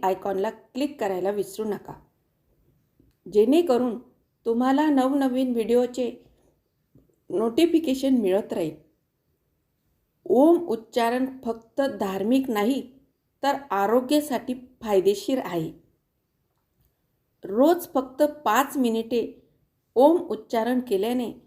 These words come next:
अनेक मेंटल आणि फिजिकल फायदे होतात. तर ओम उच्चारण कसे करावे?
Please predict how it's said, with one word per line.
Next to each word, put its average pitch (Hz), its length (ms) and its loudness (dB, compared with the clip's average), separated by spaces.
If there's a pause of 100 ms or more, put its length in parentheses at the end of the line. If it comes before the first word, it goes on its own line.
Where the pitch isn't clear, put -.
(560)
अनेक 254 400 2
मेंटल 214 540 0 (480)
आणि 262 300 -2
फिजिकल 247 560 -2
फायदे 202 380 -2
होतात. 208 340 -8 (1120)
तर 277 100 4
ओम 285 380 6
उच्चारण 285 420 0
कसे 277 340 -4
करावे? 240 420 -2